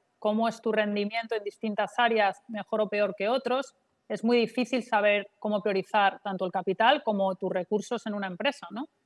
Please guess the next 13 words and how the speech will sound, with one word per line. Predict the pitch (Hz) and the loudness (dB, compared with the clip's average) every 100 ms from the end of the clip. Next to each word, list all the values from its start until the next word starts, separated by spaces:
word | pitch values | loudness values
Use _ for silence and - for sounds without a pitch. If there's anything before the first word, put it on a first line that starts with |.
| _ _ | _ _
Eh, | - 226 214 208 | -4 2 2 2
como | - 208 | 0 2
bien | 220 247 | 4 4
dices, | 285 285 294 - | 4 2 0 2
los | 220 | -4
inversores, | 226 214 294 277 | -2 -2 -2 -2
¿por | 240 | -2
qué | 247 | 0
les | 285 | 0
importa | 294 277 285 277 | 0 0 0 0
medir | 269 262 | 0 2
esto? | 294 - 208 196 _ _ _ _ _ _ - | 0 0 -8 -8 _ _ _ _ _ _ 2
Eh, | 247 240 226 | 4 4 2